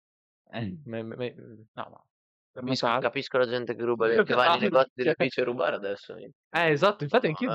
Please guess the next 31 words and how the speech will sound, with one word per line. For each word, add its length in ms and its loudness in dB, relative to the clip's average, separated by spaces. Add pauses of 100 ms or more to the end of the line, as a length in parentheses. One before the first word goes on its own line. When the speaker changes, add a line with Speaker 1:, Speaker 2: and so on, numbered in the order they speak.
Speaker 3:
eh, 20 -2
Speaker 2:
mi, 140 -4
anch'io 160 -2
mi 100 -4
Speaker 3:
si 0 -
Speaker 2:
chiedo, 160 4
cioè, 140 2
Speaker 3:
svaligiano 380 2
Speaker 2:
cosa 140 0
Speaker 3:
sempre 0 -
Speaker 2:
va 220 4
Speaker 3:
dei 140 0
Speaker 2:
rubato 200 2
della 200 6
Speaker 3:
negozi 20 -2
di 160 -2
Speaker 2:
bici? 100 0
Speaker 3:
bici. 480 -2 (160)
Speaker 2:
Eh, 200 -4
invece, 320 -6
minchia, 440 -6
Speaker 3:
E 80 -10
prima, 300 -2
Speaker 2:
si 80 -18
fa 100 0
Speaker 3:
pesa 200 0
Speaker 2:
dei 20 0
Speaker 3:
meno 220 0
Speaker 2:
soldi. 0 -
Speaker 3:
della 160 4
macchina, 420 -2